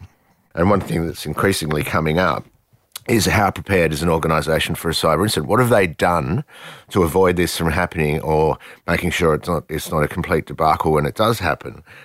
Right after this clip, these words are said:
So if you've got a plan on a page and you've gone through a bit of a threat simulation process and you've mapped your scenarios and risks, when you get investigated by one of the regulators, you're gonna be in a much better position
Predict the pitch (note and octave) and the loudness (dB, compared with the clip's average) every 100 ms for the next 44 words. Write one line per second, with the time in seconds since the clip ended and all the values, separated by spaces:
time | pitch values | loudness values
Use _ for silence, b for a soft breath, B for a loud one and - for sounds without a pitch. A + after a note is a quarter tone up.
0 | B - B2+ A#2+ A#2 C4+ - - - A#2 | B 0 2 4 4 2 4 2 2 2
1 | A2 F#2 E2+ G2 F#2 F#2 F2+ B2 D3 A2 | 4 2 0 2 2 2 0 0 0 -2
2 | - G2+ E2 F2+ D#2+ - G2 - - F#2 | 2 2 4 2 0 0 -2 -2 0 2
3 | E2+ E2+ - D#2 E2+ D#2 F2+ D#2+ F2 G2+ | 2 2 -2 0 2 2 0 -4 0 0
4 | G2+ A#2 - - - E2+ E2 E2+ D#2+ D2 | 2 0 0 -4 -2 0 2 4 2 0
5 | C2+ D2 E2 A2 - - - - B B | -2 -6 -2 -2 -4 -12 -16 -20 B B
6 | B B B _ A2+ A#2 A#2 C#3 F3 B2 | B B B _ 2 2 2 2 4 4
7 | F2+ A#2+ - F#2+ E2+ D2 E2 E2 E2+ D2 | 4 2 2 2 2 2 2 2 2 2
8 | D#2+ A#2+ A2 C#2+ C#2+ D#2 G2 F2+ F2 D#2+ | 2 2 2 0 0 -2 0 2 2 2
9 | D#2 F2+ - - F#2 D#2 - D#2 F#2 - | 2 0 -2 0 0 2 -2 -2 0 0
10 | C#2 G#2 | -2 -4